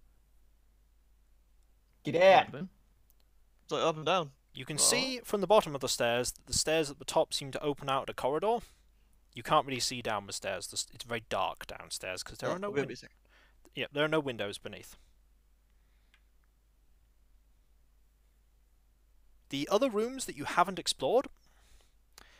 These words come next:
Speaker 4: is that, um, there is a, a small linen closet in the corridor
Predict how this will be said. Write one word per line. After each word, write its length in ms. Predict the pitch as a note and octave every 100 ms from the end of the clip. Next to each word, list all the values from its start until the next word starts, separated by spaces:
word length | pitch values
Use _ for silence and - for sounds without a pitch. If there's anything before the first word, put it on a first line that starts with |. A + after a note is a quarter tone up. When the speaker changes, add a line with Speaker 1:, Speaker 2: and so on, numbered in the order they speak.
| - _ _
Speaker 4:
is 200 | D3 -
that, 320 | D3 C3+ -
um, 440 | C#3 C3+ C3 C3 - _ _ _ _ _ _ _ _ _ -
there 320 | C#3 C3+ C3
is 300 | C3 B2+ - -
a, 600 | C3+ B2+ B2 A#2+ A#2+ A#2 -
a 40 | -
small 300 | - F3+ A3+
linen 240 | F#3 G#3
closet 420 | G3 G#3 F#3 C4 - -
in 80 |
the 80 | D3+
corridor 400 | - C3 B2 F#3